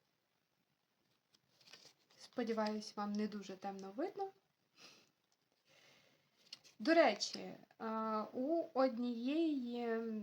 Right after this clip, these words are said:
досить відомої в Ютубі тарологині, а, яку я дуже поважаю, я почула, що цю колоду не можна вважати, е,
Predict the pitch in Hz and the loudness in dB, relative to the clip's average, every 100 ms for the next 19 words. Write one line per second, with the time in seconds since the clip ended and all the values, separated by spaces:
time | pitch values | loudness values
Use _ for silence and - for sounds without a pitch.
0 | - - - 208 233 240 247 - 240 262 | -8 -14 -8 0 0 0 -6 -6 2 4
1 | 262 226 214 208 208 214 233 196 190 196 | 4 4 -2 -2 -4 -4 -6 -6 -6 -6
2 | 185 185 - - - - 214 214 196 175 | -6 -8 -12 -16 -20 -6 -2 0 -2 -4
3 | 190 185 208 381 - _ _ _ _ _ | -4 -4 -4 -6 -10 _ _ _ _ _
4 | _ _ _ - 269 226 220 226 220 214 | _ _ _ -6 0 2 4 4 2 2
5 | 233 220 220 214 208 208 196 196 196 233 | 2 2 0 -2 -4 -6 -6 -6 -4 -4
6 | 359 _ 294 254 - _ - - - _ | -6 _ -2 -2 -6 _ -20 -20 -20 _
7 | - - - - - 214 254 403 320 285 | -20 -20 -20 -14 -4 2 4 4 0 -4
8 | 294 339 311 262 - 240 226 220 220 - | -2 2 4 2 -2 -6 -4 -2 -4 -8
9 | - - - _ - - 262 277 269 233 | -20 -20 -20 _ -18 -2 0 2 2 0
10 | 226 220 220 339 466 302 254 254 - - | -2 -2 0 2 0 -2 -4 -8 -14 -10
11 | 214 233 226 220 262 370 359 311 302 302 | -6 -2 -2 0 2 2 0 -2 -2 -2
12 | 294 - 220 208 208 208 208 247 285 - | -4 -6 -10 -10 -4 -2 0 2 2 0
13 | 262 254 240 233 254 - _ - - - | -2 0 -2 -4 -8 -14 _ -16 -10 -10